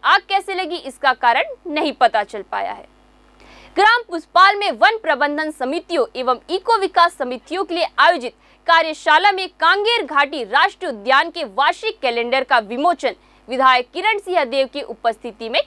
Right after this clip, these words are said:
किया गया। इस कैलेंडर में कांगेर घाटी की जैव विविधता, नदी,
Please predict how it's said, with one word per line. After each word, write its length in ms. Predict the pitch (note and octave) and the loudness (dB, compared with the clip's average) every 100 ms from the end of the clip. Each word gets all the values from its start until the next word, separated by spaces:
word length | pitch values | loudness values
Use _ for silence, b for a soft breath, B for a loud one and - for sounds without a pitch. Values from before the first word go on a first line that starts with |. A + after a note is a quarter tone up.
| _ - | _ -4
किया 260 | C#4+ A#3 | 2 2
गया। 240 | G3+ G3 F3+ _ _ b b | 0 -10 -14 _ _ b b
इस 120 | A#3+ - | -16 -2
कैलेंडर 440 | C#4+ D#4 F#4+ A4+ | 0 2 2 2
में 140 | A4 A4 | 2 0
कांगेर 460 | D4 C#4 C#4 C#4 | 2 0 2 0
घाटी 360 | A3+ G#3+ G#3 F#4 | 0 -6 -4 -4
की 160 | F4+ C4+ | -4 -2
जैव 300 | A#3+ B3 G#3+ | 2 2 2
विविधता, 540 | G#3+ B3+ - D4 C#4+ | -6 -10 -2 0 0
नदी, 440 | A#3 C#4+ E4+ C4 | 0 0 0 -2